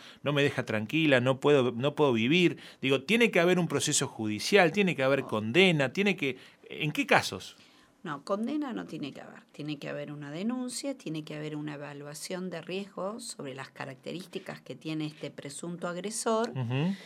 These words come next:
Speaker 2: que te indican que es necesario o bien un esquema de prisión preventiva, un esquema de monitoreo como el que estamos hablando.
Speaker 1: Ujú.
Speaker 2: La verdad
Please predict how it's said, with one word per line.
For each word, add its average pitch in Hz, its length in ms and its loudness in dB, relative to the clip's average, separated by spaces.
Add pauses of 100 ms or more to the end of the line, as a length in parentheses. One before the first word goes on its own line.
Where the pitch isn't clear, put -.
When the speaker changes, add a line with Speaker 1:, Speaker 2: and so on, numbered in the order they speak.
(300)
Speaker 2:
que 156 280 6 (160)
te 151 80 2
indican 220 920 2 (160)
que 151 240 4
es 156 220 0
necesario 202 1080 2
o 165 140 4
bien 147 260 2
un 160 120 -2
esquema 240 340 4
de 226 80 0
prisión 202 400 -4
preventiva, 233 640 2
un 196 160 2
esquema 180 540 0
de 156 100 2
monitoreo 143 640 0
como 139 180 -2
el 123 80 -10
que - 80 -12
estamos 120 460 -8
hablando. - 400 -18
Speaker 1:
Ujú. 117 320 -8 (580)
Speaker 2:
La 208 280 6
verdad 277 500 6